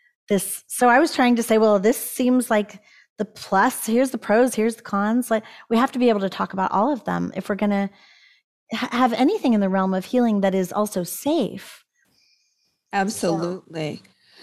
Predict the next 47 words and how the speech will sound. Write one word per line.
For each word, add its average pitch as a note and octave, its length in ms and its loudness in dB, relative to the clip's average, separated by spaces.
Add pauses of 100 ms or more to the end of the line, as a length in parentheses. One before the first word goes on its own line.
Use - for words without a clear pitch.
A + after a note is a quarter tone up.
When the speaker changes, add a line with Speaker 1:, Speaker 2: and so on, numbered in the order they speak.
Speaker 2:
So D4 220 -2
Speaker 1:
Yeah. G#3 100 0
Speaker 2:
can C#4+ 120 4
we A#4+ 120 2
talk C4+ 420 -2
for C4 180 2
a B3 40 4
minute A3+ 380 2
about, F#3 480 0
God, E3+ 240 0
I E3 80 0
have F3 120 -4
so F#3+ 160 -2
many F3 140 0
more E3 160 0
questions, - 540 0 (120)
but A#3+ 100 2
I A3+ 80 6
Speaker 1:
<laughs> A3+ 100 2
Speaker 2:
wanna A3 200 2
be B3 180 2
mindful G#3+ 520 0
of F#3+ 160 -2
your F3 140 -2
time. G3 440 -4
I F#3+ 140 0
wanna, F#3+ 380 -2
like, F3+ 320 -4 (260)
Speaker 1:
<laughs> - 180 -16 (120)
Speaker 2:
I B3+ 140 4 (720)
f-, G#3 260 -6 (260)
wanna G3+ 300 -2
go G#3 200 0
through G3+ 200 -2
the F#3 80 -2
book - 240 -4
with F#3 120 -4
a F#3 40 -8
fine-tooth F#3 480 -6
comb. B3 340 -4 (640)
Um, A#3+ 500 4 (360)
Speaker 1:
You C#4 100 0
can E4+ 100 4
Speaker 2:
so C4 40 6
Speaker 1:
invite G#3 260 2
me F3 80 -2
back. - 340 -6